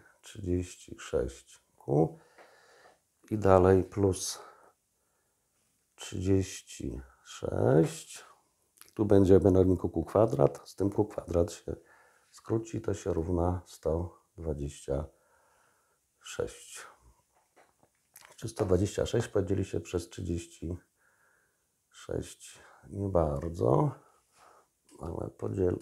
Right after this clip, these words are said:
skróćmy trzydzieści sześć i sto dwadzieścia sześć przez dwa to będzie osiemnaście i przez dwa to jest sześćdziesiąt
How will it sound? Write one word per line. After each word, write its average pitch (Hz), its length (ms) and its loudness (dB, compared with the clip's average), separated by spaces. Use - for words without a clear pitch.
skróćmy 92 600 -8
trzydzieści 92 520 -10
sześć 107 480 -4
i 98 60 -10
sto 90 240 -2
dwadzieścia 87 640 -2
sześć - 460 -6
przez 95 300 -6
dwa 92 420 4
to 107 180 -4
będzie 87 520 0
osiemnaście 85 1120 -4
i 98 100 -8
przez 90 300 -8
dwa 87 440 -2
to 87 120 -8
jest 85 480 -4
sześćdziesiąt 82 840 -6